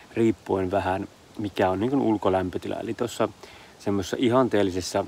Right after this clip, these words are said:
kesäsäässä, eli tuommoinen kaksikymmentäviisi astetta lämmintä, niin tällä InMotion V kympillä sä pääset yli kuusikymmentä kilometriä. Mut sitten taas jos pikkusen viileämpi keli on semmoista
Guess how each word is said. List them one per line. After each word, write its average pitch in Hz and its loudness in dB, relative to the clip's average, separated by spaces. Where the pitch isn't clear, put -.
kesäsäässä, 98 2
eli 98 -8
tuommoinen 95 -4
kaksikymmentäviisi 101 -2
astetta 101 -4
lämmintä, 92 -4
niin 90 -2
tällä 107 4
InMotion 98 2
V 95 0
kympillä 98 -2
sä 95 -8
pääset 98 0
yli 110 2
kuusikymmentä - -6
kilometriä. 90 -8
Mut 95 -6
sitten - -6
taas 123 -2
jos 120 -4
pikkusen 113 -2
viileämpi 107 4
keli 98 2
on 87 -2
semmoista 90 -6